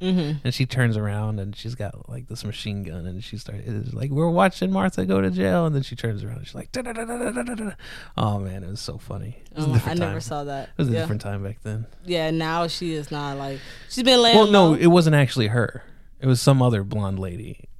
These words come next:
Speaker 1: Oh my
Speaker 2: walking up
Speaker 1: God.
Speaker 2: steps and turned around. You know?
Speaker 1: Yeah.
Speaker 2: Because, you know, she went to, for white collar crimes. And
Speaker 1: Mm-hmm.
Speaker 2: then, like, what, what's she gonna do?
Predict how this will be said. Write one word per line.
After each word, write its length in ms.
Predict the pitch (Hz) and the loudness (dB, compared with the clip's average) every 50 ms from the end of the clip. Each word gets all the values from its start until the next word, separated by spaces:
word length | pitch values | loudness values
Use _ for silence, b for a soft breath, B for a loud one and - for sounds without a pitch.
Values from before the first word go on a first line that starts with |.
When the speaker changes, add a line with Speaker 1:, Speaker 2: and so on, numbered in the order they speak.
| - - - | -18 -18 -14
Speaker 1:
Oh 200 | - 143 147 143 | -12 -10 -10 -8
my 80 | 135 120 | -4 -2
Speaker 2:
walking 280 | 120 110 104 - - 107 | 0 0 0 0 -2 -2
up 100 | 101 - | -2 -2
Speaker 1:
God. 60 | - | -4
Speaker 2:
steps 360 | - - 107 80 - - - | -4 -4 -4 -4 -4 -8 -12
and 80 | - - | -12 -10
turned 220 | - 101 92 73 62 | -8 -8 -8 -8 -10
around. 380 | - - - - - - - - - | -12 -12 -14 -14 -16 -16 -18 -18 -14
You 80 | 101 - | -8 -4
know? 40 | 170 | -4
Speaker 1:
Yeah. 160 | 151 139 143 | -2 2 4
Speaker 2:
Because, 320 | 151 156 151 202 180 175 185 | 6 6 8 8 6 6 4
you 140 | 220 262 285 | 2 2 2
know, 180 | 277 - - 214 | 2 2 0 0
she 180 | - - 240 | 0 2 2
went 260 | 226 214 220 214 214 | 4 4 4 2 2
to, 420 | - 202 196 190 - - - - - | 2 2 4 4 2 2 0 -2 -2
for 180 | - - 180 175 | -2 0 2 2
white 320 | 170 - - 175 170 165 - | 2 2 2 2 2 2 2
collar 280 | - 156 156 147 143 - - - - - | 2 4 4 4 2 -2 -6 -16 -6 0
crimes. 520 | - 185 160 113 98 95 - 110 - - | 2 4 4 4 2 0 -4 -8 -8 -4
And 120 | - 190 - | 0 2 4
Speaker 1:
Mm-hmm. 80 | - | 4
Speaker 2:
then, 160 | 135 135 131 131 | 4 4 4 4
like, 240 | 131 131 135 131 | 2 2 0 0
what, 200 | 135 143 143 135 - | 0 0 0 0 0
what's 180 | 117 156 151 | -2 -4 -2
she 120 | - - 156 | -2 -2 0
gonna 200 | 156 151 156 156 | 2 2 2 2
do? 400 | 175 170 147 123 120 107 101 | 2 2 2 2 0 -2 -4